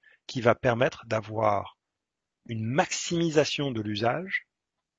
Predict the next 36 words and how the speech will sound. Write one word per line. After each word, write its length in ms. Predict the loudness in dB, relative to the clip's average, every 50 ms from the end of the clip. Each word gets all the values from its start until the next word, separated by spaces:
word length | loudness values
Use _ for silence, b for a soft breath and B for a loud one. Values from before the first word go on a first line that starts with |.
| _ _ _ _ _ _ _ _ _ 2
et 260 | 4 4 4 2 -2 _
une 320 | -6 -6 -4 -4 -4 -4
minimisation, 1120 | -4 -4 -2 -2 -2 0 -2 -2 -2 -2 -4 -4 -2 -2 -2 -2 -2 -4 -4 -4 -4 -4 -8 _ _ _ _ _ _ _ _ _ _ _ -4
euh, 220 | -4 -2 -2 -2
de 120 | -2 0 2
l'impact 440 | 2 2 2 4 4 2 4 2 -4
et 40 |
du 140 | -6 -6 -10
coût 280 | -10 -10 -10 -10 -10 -10 _ _ _ _ _ _ -20 _ _ _ _
lorsqu'il 380 | 0 2 2 2 2 -4 -6 -4
n'y 80 | -2 -2
en 60 | -2
a 60 | 0
pas 120 | -2 -2
besoin. 260 | -4 -4 -8 -8 -12 -16 _ _ _ _ _ _ b b b b b b b b b
Donc 120 | -10 0 2
ça, 100 | 2 2
ça 120 | 4 0
se 80 | 2 4
passe 240 | 4 4 4 2
au 40 | -2
niveau 320 | -2 -4 -2 2 2 2 2
de 120 | 2 -2
la 240 | -4 -4 -4 -4 -8 -12 _
couche 460 | -8 -8 -6 -6 -6 -6 -6 -8 -12 -10
logicielle. 720 | -8 -6 2 4 6 6 6 4 -2 -4 -2 -2 -2 -2
Donc 160 | -4 -8 -8
chez 140 | -8 -8 -8
Scaleway, 380 | -8 -8 -8 -6 -2 0 0 0
on 120 | 0 0
a 80 | -2 -4
lancé 320 | -4 -4 -6 -6 -6 -6
par 140 | -4 -4 -4
exemple 280 | -4 -4 -6 -8 -8 -12
le 40 |
serverless 600 | -10 -8 -8 -6 -4 -4 -6 -6 -6 -8 -10 -14